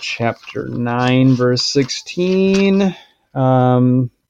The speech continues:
says, "But indeed, for this reason, I've allowed you to remain in order to show you my power and in order to proclaim my name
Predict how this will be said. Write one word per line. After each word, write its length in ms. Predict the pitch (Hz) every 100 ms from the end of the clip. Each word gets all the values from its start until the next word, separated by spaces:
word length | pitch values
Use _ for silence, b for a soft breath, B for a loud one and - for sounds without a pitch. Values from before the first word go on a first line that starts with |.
| _ _ _ _ - B B B
says, 180 | 131 117
"But 140 | 123
indeed, 380 | 123 113 131 131
for 80 | 127
this 220 | 120 -
reason, 240 | 123 120
I've 140 | 120 113
allowed 260 | 110 113
you 80 | 117
to 140 | 113 113
remain 260 | 113 113
in 80 | 113
order 300 | 113 120 120
to 140 | -
show 360 | 110 - 123 127
you 280 | 123 120 123
my 180 | 113 107
power 720 | - - 139 123 104 107 123 127
and 100 | 113
in 80 |
order 260 | 110 117 120
to 120 | -
proclaim 600 | - 120 - 117 110 110 117
my 520 | 117 113 110 113 110
name 640 | 120 110 120 113 101 107